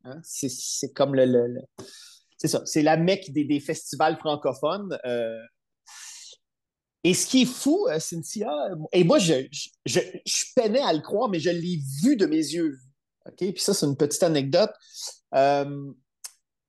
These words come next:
en deux mille douze, je suis allé couvrir le festival pour le compte du Journal de Montréal, là-bas. Et, euh, en revenant d'une soirée, euh, relativement festive et arrosée, il était environ trois heures du matin, je retournais chez ma logeuse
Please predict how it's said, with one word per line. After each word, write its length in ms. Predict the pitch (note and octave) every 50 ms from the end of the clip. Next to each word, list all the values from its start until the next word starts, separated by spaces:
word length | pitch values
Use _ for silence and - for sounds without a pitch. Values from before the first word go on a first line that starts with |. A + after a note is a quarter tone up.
| _ _ _ _ _ _ _ _ _ _ _ _ _ _ _
en 180 | - C#3+ D3 D3+
deux 260 | C#3 C#3 C#3 B3+ C#4+
mille 240 | C#4 C4 A3+ F3 D3
douze, 220 | A#3 B3+ D4 B3+ -
je 60 | -
suis 100 | - F3
allé 160 | D#3 D#3 F3+
couvrir 420 | - - - F3+ E3 G3+ A#3 A3+
le 100 | G3+ E3
festival 880 | C#3+ - E3+ D#3 - - - - C#3+ D3+ E3 F#3 G3 F#3+ E3+ D3+ B2+ B2 _ _
pour 300 | - D#3 D3 C#3+ B2+ C#3+
le 120 | C#3 C3
compte 220 | B2+ - E3+ F3+ D#3+
du 100 | C#3 C#3
Journal 300 | C3 C#3 C3+ C#3+ D#3 D#3+
de 60 | D3
Montréal, 420 | C#3 C3+ C3 B2+ B2 B2+ D#3+ G3+ A3 G3 _ _ _ _ - - - - - _ _ _ _
là-bas. 440 | - C3 C3 C3 C3 C#3+ E3 G#3 B3 - - - - - - - _ - -
Et, 180 | C#3+ C#3 C3
euh, 480 | C3 C3+ C3 B2+ B2+ C3 - - - - - - - - _ - _ _ -
en 120 | D#3 D#3+
revenant 320 | D#3 E3 F3+ E3 A3 F4 G#4
d'une 180 | C4 A3 F3+ E3+
soirée, 680 | - - F#3+ F#3 F#3 F#3 E3+ A3 D#4+ E4+ D#4 A3+ E3+
euh, 140 | D3+ C#3+ C#3+ - - _
relativement 920 | - E3 - - G#4 A4 G4 D4+ B3+ - - - A3 G3+ E3+ F3 G#3 A3+ A3+
festive 580 | A3+ G#3+ F3 - - - - A#3+ A#3+ A3 F3
et 100 | F3+ E3+
arrosée, 540 | D#3 D#3 C3+ D3 D3 D3 D3 C#3 D3+ G#3 D4 C#4
il 80 | F#3+
était 160 | D#3 - -
environ 460 | F3 E3+ F3 F3 D3 E3 E3 F3+ G#3 G3+
trois 360 | - - F#3+ F3+ E3+ D3+ F3+
heures 120 | G3+ F3+
du 100 | D3+ D#3+
matin, 320 | D#3 D3+ D3 - - G3 A3+
je 120 | A3 E3 -
retournais 680 | - C3+ C#3+ G3 G3+ G3+ A3+ F3 F3+ E3+ F3 G3+ B3
chez 200 | A#3+ - - -
ma 140 | D#3 D3+ D3
logeuse 600 | C#3+ C#3+ C#3 C3 C3 C#3 F3 B3+ B3 G3+ C#3+ C3+